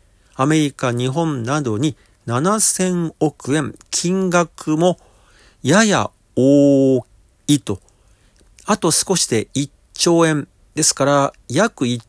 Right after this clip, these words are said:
兆円とは言えないですね。七千億円を約一兆円とは言いませんから、ここに追加的な投資がありますと、合計一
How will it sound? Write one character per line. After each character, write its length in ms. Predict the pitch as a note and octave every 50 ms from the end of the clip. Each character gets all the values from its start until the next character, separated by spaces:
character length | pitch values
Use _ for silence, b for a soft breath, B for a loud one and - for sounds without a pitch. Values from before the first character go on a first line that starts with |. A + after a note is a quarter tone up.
| _ _
兆 300 | - - G#3 G#3+ A3+ A3+
円 240 | A#3 A#3 A3+ A3 -
と 180 | - - B3+
は 180 | B3 A3+ F#3 D3
言 200 | - - C3+ C3
え 60 | C#3 C3
な 120 | B2+ A#2
い 40 | G#2
で 100 | F#2+ A2
す 100 | - -
ね。 160 | E3+ F3+ b b b b b b b b b _
七 280 | A#2+ C3 D#3 G3+ A#3
千 460 | A3 - - - G#3 G#3 G#3 G#3 G3+ G3 -
億 340 | F3 F3+ - - E3+ E3 D#3+
円 240 | D3+ D3+ D3 D3
を 180 | D3+ D3+ D3 C#3+
約 360 | A#2+ D3 D3+ - - - A#2
一 140 | A2 A2 - - _
兆 240 | _ - - C#3 C3+
円 160 | C#3 C3+ C3+
と 100 | - -
は 60 | B2+ A2+
言 80 | A#2+
い 20 | B2+
ま 140 | C3 B2+
せ 160 | - - B2+ A2+
ん 80 | G#2+
か 120 | - - D#3
ら、 100 | D#3 -
こ 140 | - D3+
こ 80 | - G#3
に 140 | G#3+ G#3 F#3
追 320 | - - - F#3+ G3+ G3
加 200 | F#3 - F#3+ F3+
的 260 | - F3+ E3+ - E3+
な 160 | E3 E3+ D#3 b b b b b b b _ _
投 220 | - D#3+ D#3 D#3
資 220 | D#3 - - C#3+
が 180 | C#3 C#3+ C3+ B2+
あ 40 | C3+
り 120 | C#3 C#3
ま 120 | C3+ C3 B2
す 140 | - -
と、 160 | - E3+ - b b b b b -
合 360 | G#2+ C#3 E3+ F#3+ F#3+ F#3 E3+ - _
計 340 | - - D#3 D3+ C#3+ C#3 C3
一 220 | A2 G#2+ B2 C3